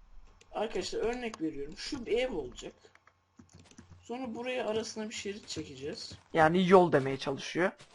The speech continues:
Speaker 1: Yok, yol değil. Buraya bir şerit çekeceğiz aralarına böyle. Ondan sonra buraya bir tane daha ev yapacağız. Yani evler yan,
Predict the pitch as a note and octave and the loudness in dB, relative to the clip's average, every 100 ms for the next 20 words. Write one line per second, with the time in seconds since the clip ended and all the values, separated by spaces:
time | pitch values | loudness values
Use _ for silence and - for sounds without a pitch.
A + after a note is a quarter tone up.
0 | - _ E3 E3 F#3 F#3 F3+ B2+ - - | -20 _ -10 -2 0 0 -2 -4 -8 -20
1 | - - _ _ _ _ B3 G3 G3+ F#3 | -20 -20 _ _ _ _ -10 -2 0 0
2 | F#3+ A3+ G#3+ A3 F3 D#3 - G#3 E3 E3+ | -4 -4 -4 -6 -6 -6 -8 -8 -4 -4
3 | D3+ C#3 C#3 C3+ C#3 C3+ C#3+ - - - | -4 -6 -10 -8 -8 -6 -8 -10 -14 -20
4 | - - - - - - - _ - A3 | -20 -20 -20 -20 -20 -20 -20 _ -4 0
5 | A3+ A#3 D#4 G#3 C#4+ D#4+ C4+ B3+ G#3 F#3+ | 0 0 -2 -2 -4 -4 -4 -2 -2 0
6 | E3+ D3 C3 - D3+ G#3+ - B3 B3 A3 | 0 -2 -4 -6 -4 -4 -2 -2 -2 -2
7 | A3 A#3 | -2 -6